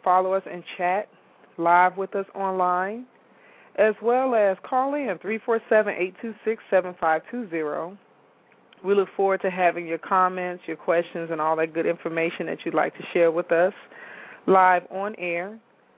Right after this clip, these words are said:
Tonight's gonna be a great show. Uh, we have some fantastic hosts. And we wanna make sure that you are able to connect with us while you're on air with us. So if you're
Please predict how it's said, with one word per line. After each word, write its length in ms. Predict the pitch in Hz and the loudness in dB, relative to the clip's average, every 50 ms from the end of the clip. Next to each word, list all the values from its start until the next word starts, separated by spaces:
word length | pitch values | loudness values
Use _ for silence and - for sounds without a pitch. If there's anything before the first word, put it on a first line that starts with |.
| _ _ _ _ _ _ - | _ _ _ _ _ _ -6
Tonight's 320 | - 208 214 208 202 190 214 | -2 0 2 2 2 0 0
gonna 160 | 196 175 175 | -2 -2 -2
be 100 | 170 165 | -2 -4
a 60 | 160 | -2
great 280 | 160 175 175 175 175 - - | 0 0 0 0 0 -2 -2
show. 360 | - 170 165 160 165 170 185 180 _ _ _ _ - - - - | -2 0 0 0 -2 -4 -6 -12 _ _ _ _ -20 -20 -14 -8
Uh, 180 | 175 165 160 156 | -6 -6 -4 -4
we 80 | 170 175 | -4 -4
have 100 | 165 - | -4 -4
some 100 | - 170 | -6 -6
fantastic 560 | - 170 165 - - 170 165 165 165 - 160 - | -6 -6 -6 0 2 4 4 4 2 -2 -8 -6
hosts. 360 | 175 165 165 170 190 - - _ _ _ _ _ _ _ - - - _ _ | -2 -2 -2 -2 -2 -6 -12 _ _ _ _ _ _ _ -20 -20 -20 _ _
And 140 | - 214 226 | 2 2 4
we 80 | 233 247 | 4 4
wanna 300 | 233 233 233 220 214 214 | 4 4 4 4 2 2
make 200 | 214 214 214 208 - | 2 0 0 0 -2
sure 120 | - 226 214 | -2 -2 -2
that 180 | 202 196 - | -2 -4 -4
you 120 | - 208 180 | -4 0 2
are 300 | 196 196 196 196 202 - - | 2 4 4 2 2 2 2
able 260 | 196 202 214 208 208 | 2 2 2 0 -2
to 120 | - - 190 | -4 -8 -8
connect 340 | - 208 190 190 185 - | -6 -4 -2 -2 -4 -2
with 220 | - 190 185 - - | -4 -6 -6 2 4
us 160 | 180 180 175 - - | 4 4 4 2 2
while 160 | 185 180 185 | 4 4 4
you're 140 | 185 180 180 | 4 2 0
on 140 | 180 175 185 | 0 0 0
air 120 | 190 208 | -2 0
with 220 | 214 196 180 - 156 | -2 -2 -4 -4 -4
us. 180 | 147 143 - - | -4 -4 -6 -4
So 80 | - 170 | -2 -2
if 100 | 170 165 | -2 -2
you're 100 | 180 175 | -4 -6